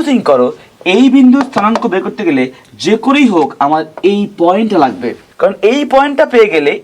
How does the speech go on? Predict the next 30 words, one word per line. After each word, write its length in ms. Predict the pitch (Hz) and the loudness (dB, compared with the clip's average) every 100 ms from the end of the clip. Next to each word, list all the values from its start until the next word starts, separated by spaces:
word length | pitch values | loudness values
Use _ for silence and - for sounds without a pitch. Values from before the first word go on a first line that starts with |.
| 175 | -2
এই 80 | 262 254 | 0 0
পয়েন্ট 260 | 240 262 269 240 | 0 -2 0 -2
আর 60 | 233 - | -2 -2
এই 80 | 233 247 | 0 2
পয়েন্টের 300 | 226 226 226 202 | 0 0 -2 -2
মধ্যবিন্দু 440 | - 202 196 175 | -2 -4 -4 -6
হচ্ছে 160 | 175 156 131 | -4 -2 0
এটা, 140 | 131 - _ _ | -2 -4 _ _
then 120 | - 190 | 0 0
আমি 100 | 214 180 | 2 0
মধ্যবিন্দু 600 | 190 147 247 240 262 254 - | -2 0 -2 2 2 2 0
সূত্র 220 | 254 254 240 | -4 -2 -2
ইউজ 100 | 220 226 | -2 0
করবো 220 | 202 185 | 0 0
কোনটা? 220 | 180 123 - - - | -2 -2 -4 -6 0
এই 60 | 127 | 0
বিন্দু 140 | 123 123 | 0 -4
স্থানাঙ্ক। 300 | 123 90 92 - - - | -6 -10 -10 -16 -8 -6
আর 80 | 120 - 208 | -4 2 4
এই 80 | 240 247 | 4 0
বিন্দু 220 | 233 285 - | -4 -4 -4
স্থানাঙ্ক 320 | 214 214 220 - | -2 0 0 0
পেয়ে 160 | 240 226 | 2 2
গেলে 120 | 165 151 | 4 2
আমি 80 | 156 - | 0 -6
কি 60 | 151 | 0
পেয়ে 140 | 180 | 0
যাচ্ছি? 240 | - - 120 - _ _ | 0 -6 -10 -12 _ _
পরাবৃত্তের 380 | - 131 131 - - - | -2 0 0 -4 -4 -10
সমীকরণ। 420 | - 135 120 78 | -4 -2 -2 -4